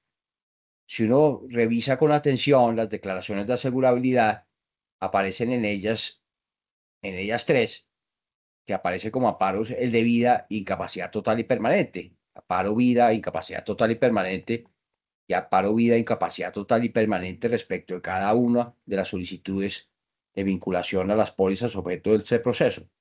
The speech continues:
Y no se hace claridad que existen limitaciones de edad, por lo cual el señor López Fernández creía realmente que estaba asegurado con el amparo de incapacidad total y permanente,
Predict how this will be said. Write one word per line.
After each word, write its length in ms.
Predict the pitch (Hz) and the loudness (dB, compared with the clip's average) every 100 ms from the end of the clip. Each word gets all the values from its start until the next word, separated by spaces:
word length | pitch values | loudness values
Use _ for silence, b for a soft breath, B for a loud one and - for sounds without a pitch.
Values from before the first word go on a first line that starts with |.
| _ - _ _ _ _ - | _ -20 _ _ _ _ -2
Y 80 | 110 | 4
no 140 | 123 | 4
se 120 | 151 | 4
hace 200 | 143 175 | 2 2
claridad 420 | 180 165 123 117 | 4 4 4 2
que 100 | - | 2
existen 420 | 143 - 160 170 165 | -2 -2 0 0 0
limitaciones 920 | 151 123 110 - 135 127 143 - - | 0 0 -2 2 2 2 0 -4 -4
de 200 | 147 135 | 2 4
edad, 400 | 139 139 113 - _ _ _ _ _ _ - | 4 4 0 -6 _ _ _ _ _ _ -10
por 100 | 104 | -8
lo 100 | 104 | 0
cual 280 | 107 104 113 | 2 2 -2
el 60 | |
señor 300 | 123 117 107 | -4 0 0
López 260 | 117 117 139 | 0 0 -2
Fernández 720 | 120 104 101 117 131 - _ _ _ _ _ _ _ _ _ _ | 0 0 0 -2 -6 -12 _ _ _ _ _ _ _ _ _ _
creía 500 | 113 110 131 165 139 | 0 2 4 4 4
realmente 560 | 143 107 113 127 117 160 | 4 2 2 0 -2 -2
que 60 | - | -4
estaba 300 | - 101 107 | -2 -2 0
asegurado 600 | 143 120 107 98 107 - | 0 0 0 2 0 2
con 400 | 127 120 139 - | 2 2 -4 -8
el 140 | 104 | -6
amparo 380 | 92 85 92 92 | -6 -2 -2 -2
de 60 | 110 | -2
incapacidad 540 | 120 104 92 87 90 | 0 0 -2 -6 -8
total 360 | 107 - 104 107 | -8 -2 -2 0
y 20 | |
permanente, 720 | 123 107 98 95 - 107 | -2 0 -2 -4 -4 -8